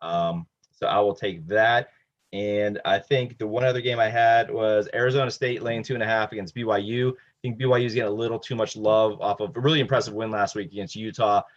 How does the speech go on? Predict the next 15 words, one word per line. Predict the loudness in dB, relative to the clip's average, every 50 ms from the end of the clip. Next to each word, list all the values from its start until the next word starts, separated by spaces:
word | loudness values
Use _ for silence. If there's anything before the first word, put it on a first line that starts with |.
| _ _ _ _
You | -4 0
know, | 2
they | 2 2
still | 0 0 0 2
lost | 2 2 2 0 -4 -8
a | -10
ton | -6 -4 -4 -4
from | -6 -12 -14
prior | -8 -4 -2 0 0 -2
year. | -4 -6 -8 -6 -6 -4 -6 -6 -8 _ _ _ _ _ _ _
Um, | -8 -6 -4 -2 -2 -4 -4 -6 -10 _ _ -4 0
Arizona | 2 2 2 2 0 -2
State's | -2 -2 -4 -4 -4 -6 -12 -16 -16 -18 -18
loaded. | -16 -6 -2 0 0 2 4 2 2 0 -4 _ _ _ _ _ _ _ _ _ _ _ _ _ _ _ _ _ _ _ _ -4
Pac | -4 -4 -4 -4